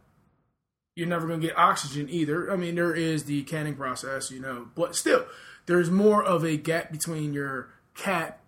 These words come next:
and where your liquid begins compared to a bottle. You know, there's less oxygen, you know, and I just feel like it's healthier for beer. But I never, and guys correct me if I'm wrong, you correct me if I'm wrong, I never heard of, like, you know, uh,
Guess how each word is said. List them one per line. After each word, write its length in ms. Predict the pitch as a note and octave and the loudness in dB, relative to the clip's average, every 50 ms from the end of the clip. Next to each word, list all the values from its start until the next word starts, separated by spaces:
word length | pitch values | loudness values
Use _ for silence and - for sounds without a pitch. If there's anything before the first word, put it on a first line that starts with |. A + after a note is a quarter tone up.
| _ _ _ _ D#3+ | _ _ _ _ -10
and 320 | D3 C#3+ C#3 C#3 C3+ B2+ | -8 -8 -8 -10 -10 -6
where 120 | D3 D3+ | -4 -2
your 340 | D3 C#3+ C#3 C3+ B2+ - - _ _ - | -2 -2 -2 -4 -8 -10 -14 _ _ -8
liquid 460 | C3+ D#3 F#3+ F#3 - D3+ C#3 A2+ - - _ _ - | -4 -4 -4 -2 -4 -6 -8 -8 -14 -20 _ _ -12
begins 680 | C#3 C#3+ B2 E3+ A3 A#3+ A3 G3 F3 F3+ F3+ - - - _ _ _ _ _ _ _ _ _ _ _ _ _ _ _ _ _ - | -12 -6 0 4 6 6 6 4 2 0 -4 -6 -10 -16 _ _ _ _ _ _ _ _ _ _ _ _ _ _ _ _ _ -10
compared 320 | - D3+ D#3+ E3 D3 C#3+ | -8 -4 -2 -2 -2 -2
to 120 | - D#3 D3 | -2 -4 0
a 40 | |
bottle. 340 | - G3+ G#3 E3 - - - - - _ _ _ _ _ | 2 4 2 2 0 -2 -8 -14 -20 _ _ _ _ _
You 120 | D3+ E3 | -10 -6
know, 120 | E3 E3 D#3+ | -6 -4 -4
there's 220 | D#3+ D#3+ D#3+ D3 | -2 -2 -4 -2
less 240 | D#3+ E3 D3+ C#3+ - | -2 -2 -2 -4 -4
oxygen, 480 | C3+ D#3 C3+ A#2+ - - - - - - | -6 -8 -8 -8 -10 -12 -14 -16 -18 -10
you 120 | - E3 F3+ | -6 -4 -2
know, 160 | E3+ E3 E3 | -2 -2 -2
and 200 | D3+ E3 E3+ E3+ | -2 -2 -2 -2
I 100 | E3+ F3 | -2 -2
just 180 | D#3+ F#3+ F3+ - | -2 -4 -2 -2
feel 120 | A#3 A3+ | 0 2
like 120 | A3+ G3+ | 2 2
it's 140 | F#3+ F3+ - | 2 0 -2
healthier 340 | - E3+ D#3+ D#3 - D3 C#3+ | -2 -6 -6 -6 -6 -8 -10
for 160 | - - - | -10 -12 -16
beer. 320 | - - E4 - - - - - _ _ - - - - _ _ _ _ _ _ _ _ | -2 0 2 2 2 0 -4 -10 _ _ -20 -20 -20 -20 _ _ _ _ _ _ _ _
But 300 | F#3+ G3+ G#3 G3 F#3 - - | 4 6 6 6 6 2 0
I 140 | F3+ F3 | 0 0
never, 680 | E3+ E3+ E3+ F3+ F#3+ F#3+ F#3 F3+ F3+ F3 F3 E3+ F3 - - | 0 2 2 4 4 4 6 4 4 2 2 0 -2 -4 -4
and 260 | F3+ F3 F3 E3+ D3+ | -4 -4 -4 -4 0
guys 240 | F#3 F3+ F3+ E3+ - | 0 2 2 2 0
correct 240 | F3+ E3 E3 - E3 | 0 0 0 0 -2
me 100 | D#3+ D#3 | -6 -8
if 100 | D3 - | -8 -6
I'm 140 | C#3+ D3+ | -6 -4
wrong, 240 | D#3+ E3 D#3+ D#3 D#3 | -2 -2 -2 -2 -4
you 80 | D#3 D#3 | -6 -6
correct 320 | D3 - D3+ D3+ - D3+ D#3 | -6 -4 -4 -4 0 0 0
me 60 | D3+ | 0
if 60 | C#3+ | 0
I'm 60 | D3+ | 0
wrong, 180 | F3 F3+ E3+ D#3+ | 0 0 0 -2
I 40 | D#3 | -2
never 240 | D#3 D#3+ D#3 D3+ D3 | -4 -4 -4 -4 -2
heard 200 | D#3 D#3 D3+ D3 | -2 0 0 0
of, 140 | C#3+ C#3 C3 | -2 -6 -8
like, 200 | C3+ C3 B2 - - | -8 -10 -10 -10 -8
you 160 | D3+ D3+ C#3+ | -8 -6 -6
know, 360 | C#3 C3 B2 A#2+ A#2+ A#2 A#2 - _ _ _ _ _ _ _ _ _ _ _ _ - | -6 -8 -10 -10 -12 -14 -16 -20 _ _ _ _ _ _ _ _ _ _ _ _ -8
uh, 360 | C#3 C#3+ C#3 C3 B2 A#2+ - | -6 -4 -4 -4 -4 -6 -8